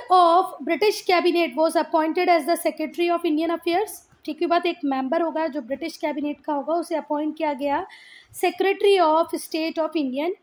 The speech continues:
affairs की तरह। ठीक है बात, जो Indian Affairs के बारे में time to time inform करता रहेगा। ये answerable रहेगा किसको? British Parliament को। मतलब time to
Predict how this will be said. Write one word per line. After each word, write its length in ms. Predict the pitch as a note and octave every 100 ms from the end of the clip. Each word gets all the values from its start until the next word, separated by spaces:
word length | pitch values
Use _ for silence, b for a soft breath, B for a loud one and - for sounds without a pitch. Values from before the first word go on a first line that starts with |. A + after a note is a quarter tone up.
| F4
affairs 300 | F4 E4+ -
की 180 | -
तरह। 360 | C#4 C4+ B3+ B3 -
ठीक 200 | E4+ F#4
है 60 |
बात, 260 | D4+ F4 F#4
जो 80 | F4
Indian 260 | C#4+ D4+
Affairs 380 | D#4 D#4 D4+ C#4+
के 100 | -
बारे 260 | C#4+ C4+ C#4
में 160 | D#4+
time 220 | D#4+ D4+ C4+
to 160 | D4
time 220 | D4 C#4+
inform 360 | C#4 C4 D4 C4+
करता 260 | C#4+ C#4 D4
रहेगा। 380 | C4+ C4 C#4 F4 B B B B B
ये 140 | D#4+
answerable 580 | G#4+ F4+ F4 G4+ G4 G4
रहेगा 340 | G4 F4+ F4+ F#4
किसको? 300 | F#4 - D#4
British 300 | D4 D#4+ -
Parliament 460 | E4 D#4 D#4 D#4
को। 60 | D#4+
मतलब 260 | D#4 D#4+
time 260 | D#4+ D4+ D4+
to 100 | E4+